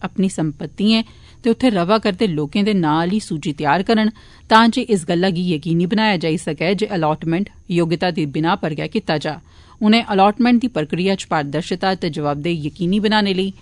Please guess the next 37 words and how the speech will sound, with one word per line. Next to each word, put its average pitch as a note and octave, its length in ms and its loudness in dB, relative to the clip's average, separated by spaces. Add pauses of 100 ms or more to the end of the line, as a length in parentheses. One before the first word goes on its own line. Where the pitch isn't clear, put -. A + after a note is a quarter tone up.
(240)
अलाटमेंट G#3 520 2
सरबंधी E3 460 -4
सांझे F#3+ 400 -2
नियम D#3+ 300 -2
तैयार D3+ 280 -2
करने G3 300 -2
दी D#3 180 -10 (400)
जरूरता F3 340 -2
पर E3 180 -4
जोर G#3 220 -2
पाया - 260 -8 (220)
ते E3+ 60 -6
कन्नै E3+ 340 -4
माड़ी D#3 300 -2
हालत F3 280 -6
च - 80 -14
पेदी D#3 320 -6
संपत्तिएं F3 600 -2
दा G#3+ 100 0
निरीक्षण F#3 500 0
करने D#3+ 260 0
दे D#3+ 100 -2
निर्देश F3+ 440 -2
दित्ते। D#3 280 -8 (260)
उमर A#3 220 4
होरें C4 220 4
माड़ी D#3+ 340 0
हालत E3 340 -4
आह्लिएं D#3+ 220 -2
इनें E3 140 0
संपत्तिएं E3+ 580 -4
च - 100 -6
नमें D#3+ 260 0
सिरेआ F#3+ 280 -2
जान D3+ 240 -4
भरने F3 300 0
दा C#3+ 140 -2